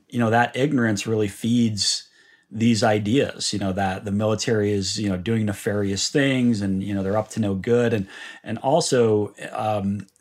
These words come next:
also the, the idea that the military can do these amazing things with ease,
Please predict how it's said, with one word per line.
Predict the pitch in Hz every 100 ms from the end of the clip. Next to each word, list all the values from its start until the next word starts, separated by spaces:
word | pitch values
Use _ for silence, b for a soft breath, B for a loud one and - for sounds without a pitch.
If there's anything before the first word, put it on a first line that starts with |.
| -
also | 127 139 135 120
the, | 107 110 104
the | 107
idea | 110 107 110 107
that | 104 98 -
the | 107
military | 107 110 104 117 104
can | 98 107 95 85 b b - 110
do | 101 147 170 143
these | 123 120
amazing | 113 104 110 123 123 120 110
things | - 135 143 120 104 101 - - b b b b b -
with | 120 120
ease, | 120 147 104 - - - -